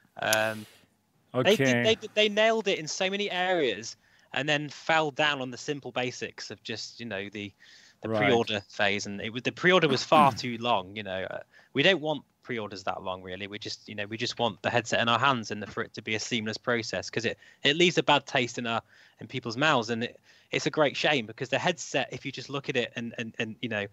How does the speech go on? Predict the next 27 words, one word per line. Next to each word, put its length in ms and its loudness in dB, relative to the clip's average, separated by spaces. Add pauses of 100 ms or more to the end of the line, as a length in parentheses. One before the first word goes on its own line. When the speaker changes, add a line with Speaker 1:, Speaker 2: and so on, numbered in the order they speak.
(300)
Speaker 1:
sort 200 -12
of, 80 -12 (160)
uh, 180 4
just 260 -2
base 280 6
it 40 -2
on 80 0
its 140 0
own 180 2
merits, 380 2
it's 140 -12
absolutely, 640 -4 (180)
it's 260 -8
exceptional. 680 -4
It 60 -12
really 260 0
is, 100 -2
and 80 -2
there's 140 -6
nothing 280 2
out 220 2
there 180 0
even 280 -4
now 360 0 (440)
that 160 0
has 360 -2
that 200 0